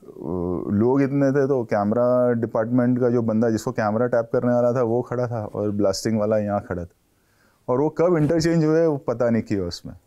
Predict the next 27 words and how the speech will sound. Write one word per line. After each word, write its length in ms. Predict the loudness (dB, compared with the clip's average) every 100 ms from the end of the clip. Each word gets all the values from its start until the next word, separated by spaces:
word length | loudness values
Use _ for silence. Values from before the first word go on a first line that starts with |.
| _ _ _ _
तो 180 | -4 -2
मंसूर 460 | 0 0 0 0 2
को 140 | 0
भागने 400 | 0 0 0 0
के 60 | 0
लिए 140 | 0
कहा 420 | 0 0 0 -2 -10 _ _ _ _ _ _ -6
और 120 | -4
डैड 280 | 0 0 0
के 80 | 0
हिसाब 200 | 2 0
से 100 | 2
वो 100 | 0
कैमरा 340 | 0 0 0
टैप 240 | 0 -2 0
करने 220 | 0 2
वाले 140 | 2 2
को 140 | 2
बोल 180 | 0 -2
रहे 100 | -4
हैं 80 | -12 _ _ _ _ -6
और 160 | -2 0
ब्लास्टिंग 460 | 0 0 -2 0
वाला 160 | 2 2
उधर 220 | 0 -2
आ 80 | -2
गया। 200 | -6